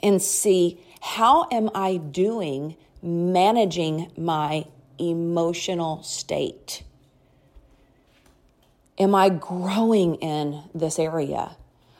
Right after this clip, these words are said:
Are my feelings and my emotions ruling me,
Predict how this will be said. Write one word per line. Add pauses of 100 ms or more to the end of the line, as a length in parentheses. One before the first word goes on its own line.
(200)
Are
my
feelings
and
my
emotions
ruling
me,